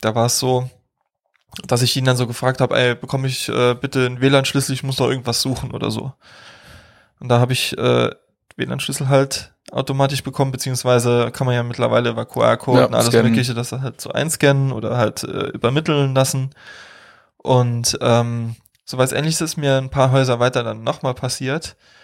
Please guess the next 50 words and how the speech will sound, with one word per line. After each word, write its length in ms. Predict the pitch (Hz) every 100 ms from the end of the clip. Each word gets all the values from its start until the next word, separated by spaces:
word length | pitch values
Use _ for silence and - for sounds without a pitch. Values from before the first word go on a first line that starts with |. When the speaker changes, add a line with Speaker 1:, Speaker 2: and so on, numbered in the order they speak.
| _ _ -
Speaker 1:
Und 80 | 123
jetzt 140 | 123
ist 180 | 147 -
jedes 260 | 156 196 -
Mal, 160 | 165
wenn 80 | 139
ich 120 | 131
aus 100 | 127
dem 100 | 127 131
Haus 240 | 175 -
gehe 260 | 131 143 -
und 80 |
jetzt 220 | 131 123 -
zum 80 | 123
Beispiel 220 | 117 120
zum 180 | - 117
Bäcker 240 | 143 139
gehe 180 | 117 117
und 100 | 113
so, 280 | 117 127 160 - _ _ _ _ _ _ _
Speaker 2:
Machst 280 | 147 139 151
du 80 |
W 100 | 143
lan-Hopping? 500 | 160 139 123 - - - - 208
Speaker 1:
<laughs> 220 | 196 220
Genau, 320 | 208 220 - - -
mach 80 | 135
ich 160 | 143 156
W 80 | 185
lan-Hopping 480 | 156 156 170 175
von 140 | - -
dem 120 | 135
einen 240 | 143 156
Haus 200 | 147 151
zum 140 | - 139
anderen. 360 | 135 131 131 - - - _
Jetzt 220 | 135 131
hab 100 | 160
ich 140 | 151
das 140 | 151 135
Vorhaben, 420 | 156 147 143 143
so 100 | 135
in 60 | 131
meiner 180 | 123 120
ganzen 300 | 135 160 160
Straße 480 | - 135 131 139
beziehungsweise 560 | 139 - 139 135 135 131
im 120 | 127
ganzen 460 | 131 135 156 151 139
Dorf, 540 | 127 123 160 - -